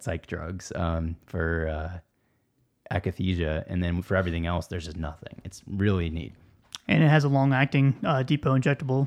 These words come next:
Speaker 2: available now.
Speaker 1: Um, what is that? Um, Min-, Mentena?
Speaker 2: Yeah,
Speaker 1: Mentena?
Speaker 2: Mentena.
Speaker 1: Yeah.
Speaker 2: And then it's, um, it, correct me if I'm wrong, but it's also the one that has the, uh,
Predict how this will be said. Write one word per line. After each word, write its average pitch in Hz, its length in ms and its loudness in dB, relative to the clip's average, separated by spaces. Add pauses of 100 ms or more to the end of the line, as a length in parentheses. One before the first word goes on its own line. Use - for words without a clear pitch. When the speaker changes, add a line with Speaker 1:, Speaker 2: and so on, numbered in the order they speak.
Speaker 2:
available 131 360 -2
now. 143 260 0 (320)
Speaker 1:
Um, - 240 -4
what 98 120 0
is 92 80 -2
that? - 220 -8
Um, 92 280 -8
Min-, 92 600 -2
Mentena? 117 760 0
Speaker 2:
Yeah, 147 260 4
Speaker 1:
Mentena? 113 340 4
Speaker 2:
Mentena. 135 300 2 (140)
Speaker 1:
Yeah. 87 240 -4
Speaker 2:
And 175 120 10
then 175 280 10
it's, 170 180 2
um, 160 220 6
it, - 360 -8
correct 180 220 2
me 165 60 8
if 147 80 2
I'm 147 100 6
wrong, 156 160 8
but 143 100 4
it's 147 140 2
also 156 220 6
the 147 100 6
one 131 200 4
that 127 120 0
has 131 260 0
the, 131 280 0
uh, 123 340 -2